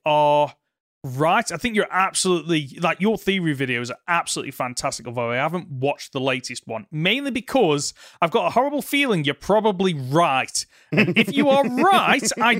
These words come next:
Speaker 1: don't want to, I don't want to get to this amazing climax in Scarlet and Violet and go, "Oh yeah, this is what Connor told me." <laughs> Like, I don't, I, I want to experience it and then go back and watch the video and go, "Okay, right, was he right?" And, you know, how, how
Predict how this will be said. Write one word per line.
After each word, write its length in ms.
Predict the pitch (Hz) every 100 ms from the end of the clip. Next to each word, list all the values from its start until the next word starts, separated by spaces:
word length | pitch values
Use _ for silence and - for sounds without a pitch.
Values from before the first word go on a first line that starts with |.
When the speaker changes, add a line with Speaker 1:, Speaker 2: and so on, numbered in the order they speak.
| -
Speaker 1:
don't 200 | 226 233
want 200 | 226 208
to, 400 | 226 208 190 180 214
I 60 |
don't 180 | 208 269
want 140 | 269 247
to 40 |
get 200 | 240 208
to 80 | 208
this 180 | 185 190
amazing 640 | 185 220 226 202 208 196 -
climax 640 | 240 226 226 196 165 -
in 200 | 180 160
Scarlet 340 | 147 - 196 190
and 80 | 175
Violet 240 | 180 165
and 80 | 156
go, 200 | 151 135 - - - -
"Oh 100 | 202
yeah, 140 | 202
this 200 | 185 190
is 120 | 180 139
what 140 | -
Connor 260 | - 160 147
told 300 | 143 131 156 -
me." 80 | 262 294 262
<laughs> 160 | 262 254
Like, 240 | 226 214
I 60 | 180
don't, 260 | 214 220
I, 140 | 190 196 175
I 120 | 180
want 180 | 196 196
to 80 | 175
experience 500 | - - 220 196 165
it 140 | 156 - - -
and 120 | 156
then 160 | 151
go 160 | 135 139
back 200 | 131 -
and 120 | 135
watch 180 | 123 -
the 80 | 131
video 320 | 127 117 107
and 80 | 113
go, 140 | 110 -
"Okay, 280 | 165 151 123
right, 220 | 113 104
was 120 | 143
he 100 | 127
right?" 340 | 117 113 113 -
And, 260 | 120 110 110 - _
you 80 | 143
know, 340 | 120 120 143 85 156
how, 340 | 143 151 143 - 165
how 200 | 160